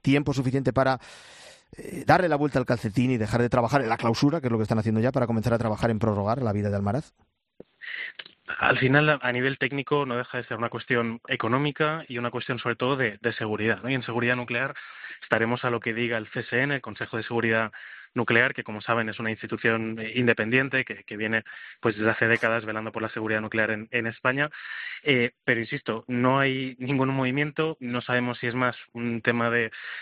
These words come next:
Speaker 2: de escenificar ante la prensa, ¿no? Que, que no quieren ser los responsables de, del cierre, porque a día de hoy seguimos sin tener ningún tipo de petición de ampliación, con lo cual, eh, lo que estamos trabajando, como muy bien ha, ha dicho,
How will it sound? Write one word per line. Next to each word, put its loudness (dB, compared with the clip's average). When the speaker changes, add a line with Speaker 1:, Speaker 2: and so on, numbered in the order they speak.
Speaker 2:
de 4
escenificar 0
ante -2
la -2
prensa, -6
¿no? -6
Que, -8
que -4
no 4
quieren -2
ser 2
los 2
responsables 0
de, 0
del -10
cierre, -2
porque -2
a 4
día 2
de 0
hoy -4
seguimos 0
sin -4
tener 0
ningún -4
tipo -4
de -2
petición -4
de 8
ampliación, 2
con -6
lo -4
cual, 2
eh, 0
lo 8
que 2
estamos 2
trabajando, 0
como -8
muy 0
bien 0
ha, -4
ha -6
dicho, -6